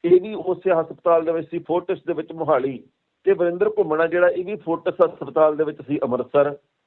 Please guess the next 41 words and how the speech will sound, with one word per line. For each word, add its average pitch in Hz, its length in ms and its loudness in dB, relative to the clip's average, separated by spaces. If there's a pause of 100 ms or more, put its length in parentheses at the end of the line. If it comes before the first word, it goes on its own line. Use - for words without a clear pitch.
(120)
ਸੋ 208 200 4
ਉਧਰ 202 320 2
ਉਸ - 360 -2
ਹੀਰੇ 208 320 0
ਦੀ 208 120 -6
ਮੌਤ 196 240 -2
ਹੋਈ 185 260 0
ਆ, 190 60 4
ਇੱਧਰ 175 280 0
ਇਸ 151 320 -6
ਹੀਰੇ 170 200 -2
ਦੀ 175 100 -4
ਮੌਤ 160 240 0
ਹੋਈ 160 280 -2
ਆ। 135 140 2 (300)
ਸੋ 196 260 0
ਆਹ 190 180 4
ਵੇਰਵਾ 180 320 0
ਸਾਹਮਣੇ 170 380 -2
ਆਇਆ। 139 380 2 (440)
ਅੱਜ 170 200 -2
ਜਦੋਂ 175 380 0
ਆਪਾਂ 170 280 2
ਇਹਨਾਂ 170 200 -2
ਖਬਰਾਂ 151 340 -2
ਦੀ 156 100 -4
ਸਾਂਝ 156 320 -4
ਪਾ 131 200 4
ਰਹੇ 147 240 -2
ਆ, 104 120 -8 (400)
ਉਦੋਂ 156 220 0
ਦਸ 143 320 0
ਵਜੇ 156 260 -4
ਸਵੇਰ 160 340 -2
ਦੇ 170 260 -4 (320)
ਤੇ 185 160 0
ਦੁਪਹਿਰੇ 180 640 0 (160)
ਤਿੰਨ 196 240 0
ਵਜੇ 196 260 0
ਦੇ 170 140 -2
ਕਰੀਬ 139 340 -6